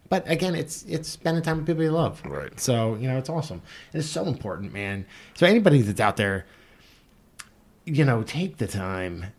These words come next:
Speaker 1: to find something not related to work that you enjoy. You know, exercise,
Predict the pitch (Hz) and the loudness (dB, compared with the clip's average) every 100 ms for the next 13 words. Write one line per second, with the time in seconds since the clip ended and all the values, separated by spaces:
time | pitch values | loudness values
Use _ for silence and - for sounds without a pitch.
0 | - 113 92 90 85 - - _ _ - | -6 -2 -2 -4 -6 -10 -16 _ _ -20
1 | - 143 147 147 123 - 104 98 92 - | -4 2 4 4 2 0 -2 -4 -6 -12
2 | _ - - 120 139 131 127 117 95 92 | _ -14 -6 -2 4 6 6 4 0 -4
3 | - 104 - 107 92 98 107 95 90 87 | -4 -6 -2 -2 0 2 2 2 -2 -6
4 | - - - - _ _ _ 139 107 90 | -10 -20 -18 -18 _ _ _ -4 -4 -4
5 | 131 135 - 135 - 127 117 110 | -6 -4 -2 -2 0 0 0 -2